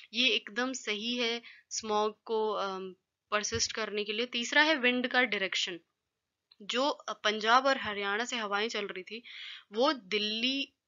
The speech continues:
तक आ रही थी, दिल्ली के डायरेक्शन में, अ, चल रही थी, और लेकिन वो जो हवाएं हैं वो उसके आगे नहीं जा पा रही थी क्योंकि वो वहीं पे रुक गई, वहीं पे स्मॉग का फॉर्मेशन हो गया और दिल्ली में ही सबसे ज़्यादा असर देखा गया। Present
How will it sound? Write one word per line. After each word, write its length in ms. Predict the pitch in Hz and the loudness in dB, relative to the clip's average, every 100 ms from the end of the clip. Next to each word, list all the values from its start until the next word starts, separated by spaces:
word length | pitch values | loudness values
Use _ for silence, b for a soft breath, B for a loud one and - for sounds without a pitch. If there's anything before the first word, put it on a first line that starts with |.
| _ | _
तक 100 | 226 220 | 2 2
आ 120 | 196 | 0
रही 140 | 190 202 | -2 -4
थी, 120 | 240 | -4
दिल्ली 300 | 208 226 262 | -4 -2 0
के 80 | 247 | 2
डायरेक्शन 380 | 214 196 - | 0 -2 -4
में, 140 | 208 202 190 _ - | -4 -6 -8 _ -10
अ, 200 | 190 185 | -8 -6
चल 220 | - 196 | -4 -4
रही 200 | 180 180 | -4 -8
थी, 160 | - 190 | -8 -6
और 380 | - 233 277 - | 2 2 2 -4
लेकिन 380 | 196 214 277 277 | -2 0 0 0
वो 180 | 269 277 | 0 0
जो 220 | 294 294 | 0 -4
हवाएं 400 | 208 190 214 262 | -4 2 2 4
हैं 120 | 247 | 0
वो 140 | 247 247 | 0 -2
उसके 200 | - 240 | 0 2
आगे 260 | 208 233 | 2 0
नहीं 100 | 247 | 0
जा 120 | 226 | -2
पा 140 | 220 220 | 0 -2
रही 120 | 233 | -2
थी 100 | 262 | -6
क्योंकि 260 | 247 220 240 | -8 -8 -4
वो 120 | 233 | -4
वहीं 200 | 214 208 | -2 -2
पे 100 | 208 | -2
रुक 180 | 190 190 | -4 -2
गई, 180 | 233 254 B B B B | -4 -4 B B B B
वहीं 180 | 214 220 | 0 2
पे 140 | 233 | 2
स्मॉग 360 | 240 - 202 202 | 0 0 -2 0
का 80 | 220 | -2
फॉर्मेशन 460 | 214 214 208 220 | 0 0 0 0
हो 120 | 214 208 | -2 -2
गया 200 | 214 247 | 0 2
और 240 | 233 247 | 2 -2
दिल्ली 440 | 196 202 202 220 | -2 -4 -4 -2
में 120 | 233 233 | -2 -2
ही 200 | 233 277 | -2 -6
सबसे 500 | 233 196 - 220 214 | -8 -6 -4 -4 -2
ज़्यादा 360 | 196 185 202 | -2 0 0
असर 380 | - 196 - 196 | -2 -2 -4 -6
देखा 320 | 185 175 185 | -8 -10 -8
गया। 220 | 185 180 175 B B B B _ _ _ - | -4 -4 -6 B B B B _ _ _ 2
Present 360 | 220 233 277 | 4 4 0